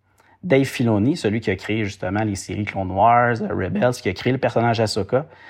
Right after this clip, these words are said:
ben lui, il disait que c'était peut-être, euh, bien d'avoir vu, euh, au moins la dernière saison de Rebels avant d'écouter Ahsoka. Donc, euh, je voulais absolument faire la même chose de mon côté pour, euh, être prêt à cette série-là. Puis vraiment, c'est, euh, c-, c'était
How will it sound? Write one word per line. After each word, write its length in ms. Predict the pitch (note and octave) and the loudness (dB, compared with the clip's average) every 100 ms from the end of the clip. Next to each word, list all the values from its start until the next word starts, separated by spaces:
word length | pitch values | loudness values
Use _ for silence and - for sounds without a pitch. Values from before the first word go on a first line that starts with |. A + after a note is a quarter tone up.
| - - | -20 -10
ben 160 | - G2+ | -4 0
lui, 160 | B2 A#2+ | 2 2
il 60 | |
disait 180 | G2+ A#2+ | 2 0
que 60 | - | 0
c'était 120 | G2+ | -4
peut-être, 440 | - C3+ - - _ | 0 0 0 -18 _
euh, 300 | G2 F#2 F2+ | -4 -2 -2
bien 260 | G2 G#2 C#3+ | -2 0 4
d'avoir 400 | B2+ G#2 A2 G2 | 4 6 4 2
vu, 420 | F#2 A#2 C3 B2+ | -2 -2 0 0
euh, 220 | G#2 F#2 | 2 0
au 120 | C#2 A#2 | -2 0
moins 120 | F#3 | 2
la 120 | C#3+ | 4
dernière 320 | A#2 A#2 C3+ | 4 4 2
saison 400 | - A#2+ G2+ B2 | 2 2 2 2
de 80 | A#2+ | 2
Rebels 360 | G#2 G#2 B2 A#2 | 2 2 2 2
avant 140 | G2+ | 0
d'écouter 320 | G2+ G2+ - | 0 -4 -6
Ahsoka. 400 | A2+ - - B2 | -6 -4 -4 -2
Donc, 300 | A#2+ G2+ - | -2 -4 -6
euh, 240 | F#2 G2 F2+ | -8 -6 -6
je 80 | |
voulais 380 | G2 G#2 A2+ F2+ D#2 - _ _ - | -4 0 0 -2 -6 -18 _ _ -16
absolument 720 | - - B2 A2 A#2+ G#2 G2 | -10 -4 -2 0 0 0 -4
faire 220 | - A#2 | 2 4
la 140 | A2+ | 4
même 160 | A2 A#2 | 2 0
chose 180 | C#3+ C3+ | 0 2
de 80 | A#2+ | 4
mon 160 | A2+ | 2
côté 360 | G#2+ G#2 F#2+ C3 | 0 -4 -4 -8
pour, 320 | - G#2+ G2+ | -6 -6 -4
euh, 120 | G2 G2 A#2 | -6 -6 -8
être 100 | - | -10
prêt 180 | - B2+ | -4 0
à 80 | G2+ | 0
cette 180 | - G2+ | 0 -4
série-là. 380 | - G2 G#2+ D#3 - - _ _ | -4 0 0 -2 -10 -20 _ _
Puis 240 | - A2 G#2+ | -10 -4 0
vraiment, 460 | G2+ A#2 C#3+ E3+ E3+ - _ _ - _ _ | 6 8 10 6 4 -10 _ _ -20 _ _
c'est, 500 | - - A#2 A#2 G#2+ | -6 0 2 4 4
euh, 840 | G2+ G2 G2 G2 F#2 F#2 F2+ E2 | 4 4 2 2 0 0 -2 -6
c-, 400 | - - - - - | -6 -6 -6 -8 -10
c'était 520 | - - G#2 G#2 | -10 -2 0 0